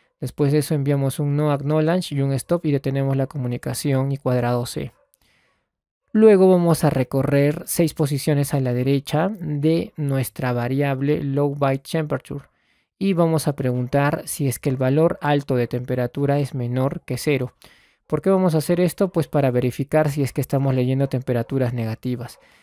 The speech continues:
Si esto es cer-, cierto, entonces le vamos a hacer el complemento a dos al registro bajo para poder mostrar el signo y el valor real de temperatura negativo.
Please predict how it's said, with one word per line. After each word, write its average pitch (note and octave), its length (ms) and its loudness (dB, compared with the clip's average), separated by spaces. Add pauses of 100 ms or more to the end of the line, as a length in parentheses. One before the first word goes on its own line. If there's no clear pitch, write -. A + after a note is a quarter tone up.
Si - 160 -2
esto F3 180 0
es - 140 0
cer-, D3+ 280 6
cierto, E3+ 720 2
entonces C#3 460 0
le C#3+ 80 2
vamos D3 240 2
a C3+ 40 0
hacer D3 180 0
el C#3+ 100 0
complemento C#3 640 -2
a C3 60 2
dos D3 380 2 (580)
al C3 440 0
registro C#3 600 -2
bajo D#3+ 320 0
para C#3 300 0
poder C3 260 2
mostrar C#3+ 500 -2
el C3+ 200 -4
signo F3 440 -2
y D3+ 100 0
el C3+ 120 0
valor C#3 360 2
real C#3 360 2
de C3 100 0
temperatura C3 600 -2
negativo. B2 580 -4